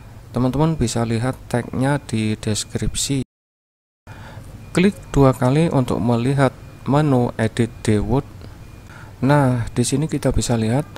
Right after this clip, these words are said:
Edit Dwood tiga dua bit value. Untuk value namanya R P C Out Level Privacy Enabled.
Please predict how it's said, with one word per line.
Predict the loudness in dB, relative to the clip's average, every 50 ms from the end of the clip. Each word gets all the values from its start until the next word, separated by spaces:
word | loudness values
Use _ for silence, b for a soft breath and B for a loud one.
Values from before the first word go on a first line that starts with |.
| B B B B B B B B 0
Edit | 0 0 2 0 0 -2 -2 0
Dwood | 2 2 4 4 2 0 0 -2 -4 -4
tiga | -2 0 2 0 0
dua | 2 2 2 4
bit | 4 4 4 4 2
value. | 2 2 2 2 2 2 2 0 0 0 -2 -6 B B B B B B B B -4
Untuk | -2 0 2 2 4
value | 2 2 2 2 0 0
namanya | 0 0 0 0 0 0 2 2 0 0 -2 -4 -6 B B B B B B -4 -2
R | 0 0 0
P | 0 -2 -2
C | 0 0 0 0 0 0 0
Out | 0 0 0 0 -2
Level | 0 0 0 0 0 0 0 0 0 -2 -2
Privacy | -2 -2 -2 -2 -2 -4 -4 -4 -4 -4 -4 -4 -2
Enabled. | -4 -4 -2 -2 -4 -2 -2 -2 -2 -2